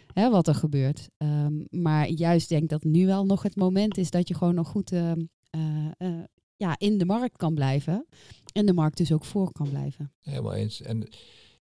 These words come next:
Speaker 2: ja, het is een noodzaak, maar die is gelukkig tijdig ingezien, hè, door de partijen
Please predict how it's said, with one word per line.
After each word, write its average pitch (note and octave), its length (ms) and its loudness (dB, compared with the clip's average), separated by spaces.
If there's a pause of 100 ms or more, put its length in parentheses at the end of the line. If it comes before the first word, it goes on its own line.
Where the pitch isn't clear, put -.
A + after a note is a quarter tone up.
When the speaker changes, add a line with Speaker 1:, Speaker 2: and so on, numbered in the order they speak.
(300)
Speaker 2:
ja, A#2+ 180 -6
het B2 120 -4
is A2 80 -4
een G#2 60 -2
noodzaak, C3+ 540 -4
maar G#2 280 -10
die G#2+ 100 -10
is G#2+ 80 -8
gelukkig - 440 -8 (220)
tijdig C3+ 400 -6
ingezien, F2+ 640 -8 (380)
hè, B2 260 -16
door A2 260 -4
de G2 80 -8
partijen F#2 720 -10